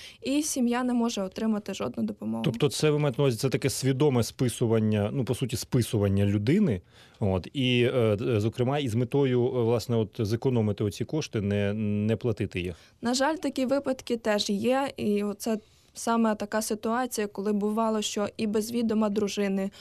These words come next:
Speaker 1: особу звільняють зі служби, і там буквально за день оформлюють всі документи і відправляють додому.
Speaker 2: Скільки таких випадків? Це по-, поодинокі, чи це вже ціла схема налагоджена?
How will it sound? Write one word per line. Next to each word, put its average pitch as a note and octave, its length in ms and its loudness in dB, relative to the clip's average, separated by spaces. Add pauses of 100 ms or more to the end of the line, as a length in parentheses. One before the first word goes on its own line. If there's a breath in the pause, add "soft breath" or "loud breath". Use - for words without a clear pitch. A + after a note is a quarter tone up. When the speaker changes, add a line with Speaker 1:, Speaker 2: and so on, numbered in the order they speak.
(180 loud breath)
Speaker 1:
особу G3+ 440 -2
звільняють G3 500 0
зі G3+ 100 -6
служби, G3+ 580 -4
і B3+ 240 2 (400 loud breath)
там A3+ 180 2
буквально A#3 460 2
за A#3 140 0
день G#3 340 2
оформлюють G3+ 540 -2
всі G#3+ 160 -4
документи A3 640 0
і G3+ 40 2
відправляють G3+ 680 -2
додому. A3 500 -4 (220 loud breath)
Speaker 2:
Скільки D#3+ 340 0
таких A2 260 -2
випадків? G#2 440 0
Це - 180 0
по-, B2+ 320 2 (100)
поодинокі, C#3 640 2
чи - 200 -2
це C3 320 2
вже A#2 260 0
ціла A#2+ 320 0
схема G2 360 0
налагоджена? F#2 640 -4